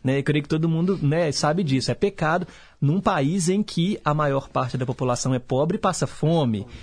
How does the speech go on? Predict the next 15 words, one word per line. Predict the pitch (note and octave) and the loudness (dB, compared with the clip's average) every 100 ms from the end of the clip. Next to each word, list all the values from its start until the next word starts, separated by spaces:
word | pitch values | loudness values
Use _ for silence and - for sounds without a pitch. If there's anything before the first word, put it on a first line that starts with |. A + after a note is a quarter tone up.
| - - | -10 -4
Então | A#2+ D#3+ | 0 2
a | |
gente | F3+ G#3 | 2 0
precisa | - A#3+ - A#3+ A#3 | 0 0 2 2 2
também | A3 E3 D3+ | 2 0 0
fazer | D3 C#3 A#2+ C#3 C#3 - - | 0 0 2 0 0 -8 -6
esse | B2+ B2+ C#3 | -2 0 2
meia-culpa | C#3 C#3 A#2+ - B2+ D3 F#3 G#3 G3+ - | 2 2 -2 -2 0 2 2 2 2 0
e | E3 G#3 - _ - | -2 -2 -6 _ 0
olhar | D#3+ C3+ C3 D3 | 0 2 2 2
na | D#3+ | 2
geladeira, | D3 C#3+ A#2+ G#2+ A#2+ C#3 D#3 D#3+ - - - | 2 2 0 0 2 2 2 2 -2 -10 -8
re-, | C#3+ | 0
reaproveitar, | C#3 G#3 G#3 G3 E3 C3+ - C3 C3+ D3 C#3+ | 4 4 4 2 2 -2 0 0 2 2 2
né? | D#3 D#3 | 2 0